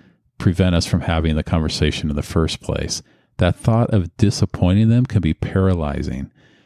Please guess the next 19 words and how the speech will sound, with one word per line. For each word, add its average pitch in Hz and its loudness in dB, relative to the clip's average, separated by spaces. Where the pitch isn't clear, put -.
and 85 -2
it 87 -2
can 101 0
hold 87 0
us 73 -2
back 78 -2
as - -4
well. 76 -6
A 101 2
second 117 0
obstacle 92 0
could - 0
be 98 2
the 95 2
emotional 95 2
intensity 87 -4
of 78 -6
the 71 -4
conversation. 85 -6